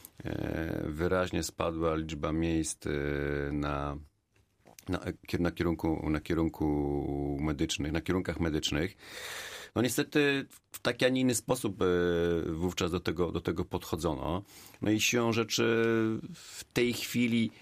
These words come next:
nawet jeżeli mamy już tą tendencję odwróconą, czyli ta liczba miejsc na uczelniach rośnie, powstały nowe kierunki, no to też jest kwestia perspektywy kilku lat, bo pamiętajmy, że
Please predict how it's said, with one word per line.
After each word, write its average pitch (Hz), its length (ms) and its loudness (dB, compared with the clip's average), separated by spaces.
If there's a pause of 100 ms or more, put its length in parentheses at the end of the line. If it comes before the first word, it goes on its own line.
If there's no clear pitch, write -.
(180)
nawet 113 400 2
jeżeli 101 920 2
mamy 98 300 2
już 90 100 0
tą 92 180 0
tendencję 90 580 0
odwróconą, 98 680 2
czyli - 220 -6
ta 82 100 -2
liczba 82 320 0
miejsc 90 440 2
na 76 120 -2
uczelniach 73 680 -2
rośnie, 80 680 0 (500)
powstały 80 500 0
nowe 90 320 2
kierunki, 78 440 -2
no 98 80 0
to 107 120 -2
też 127 200 -2
jest 110 140 -4
kwestia 87 300 -4
perspektywy 87 680 -4
kilku - 420 -4
lat, 98 220 2
bo 78 140 -10
pamiętajmy, 80 500 0
że 80 180 0